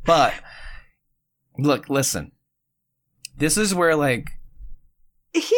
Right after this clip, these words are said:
Speaker 2: was
Speaker 1: I call
Speaker 2: making excuses for this movie.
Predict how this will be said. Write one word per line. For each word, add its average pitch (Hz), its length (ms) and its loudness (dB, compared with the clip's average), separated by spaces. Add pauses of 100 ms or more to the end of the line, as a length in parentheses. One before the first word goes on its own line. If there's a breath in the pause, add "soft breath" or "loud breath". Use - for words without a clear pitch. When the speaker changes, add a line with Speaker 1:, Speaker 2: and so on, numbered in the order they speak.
(160)
Speaker 2:
was 370 120 8
Speaker 1:
I - 60 4
call 311 240 6
Speaker 2:
making 254 220 4
excuses 262 1040 2
for 208 200 0
this 202 220 -2
movie. 190 680 -4